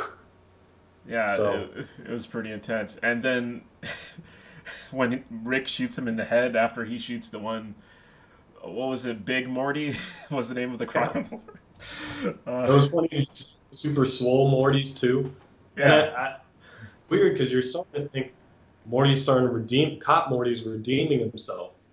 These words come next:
Speaker 2: And then it, it, it, it takes a twist. So.
Speaker 1: Yeah. Also, <laughs> in, in typical Rick and Morty fashion, they had, like, that kind of really messed up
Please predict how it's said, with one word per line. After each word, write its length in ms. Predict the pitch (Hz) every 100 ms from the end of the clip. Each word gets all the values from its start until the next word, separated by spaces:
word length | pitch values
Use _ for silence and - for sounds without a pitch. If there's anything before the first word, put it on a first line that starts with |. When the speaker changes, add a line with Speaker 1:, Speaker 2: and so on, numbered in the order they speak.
| _ _ _ _ _ _ _ _ _ _
Speaker 2:
And 160 | 107
then 420 | 110 107 98 92 - _ _ _ _ _ _ _ _
it, 40 | 107
it, 380 | 98 - 98 -
it, 260 | 107 - -
it 80 | 110
takes 260 | 113 107 -
a 60 |
twist. 560 | - 110 - - - - - - - _ _ _ _ _
So. 220 | - - 127
Speaker 1:
Yeah. 260 | 117 107 98 - - _ - - -
Also, 760 | 147 151 170 143 127 120 117 - - -
<laughs> 300 | - - -
in, 240 | 135 120 120
in 80 | 131
typical 680 | - 170 160 156 139 123 - _ _ _
Rick 180 | 127 131
and 100 | 127
Morty 260 | 120 120 113
fashion, 500 | 110 120 120 - 110
they 100 | 107
had, 280 | 110 110 107
like, 240 | 107 101
that 180 | 104 95
kind 260 | 113 107
of 140 | 104 95 - _ _ _ _ _ _
really 600 | 120 120 113 104 104 104 _ _
messed 380 | 113 110 - 120
up 320 | 107 104 -